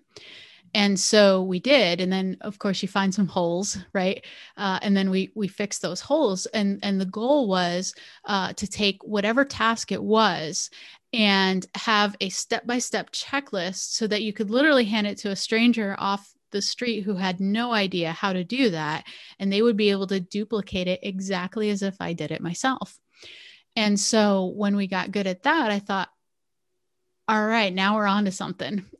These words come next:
And so, uh, we, I then hired, um, a team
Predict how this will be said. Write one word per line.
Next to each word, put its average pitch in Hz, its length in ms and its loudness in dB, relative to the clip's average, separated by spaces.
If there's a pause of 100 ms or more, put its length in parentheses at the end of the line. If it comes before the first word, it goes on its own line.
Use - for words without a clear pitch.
(180)
And 196 760 4
so, 196 640 6 (500)
uh, 190 380 2
we, 208 540 0 (1600)
I 220 140 4
then 220 200 4
hired, 208 640 0
um, 185 420 -6
a 190 80 -10
team 214 480 -2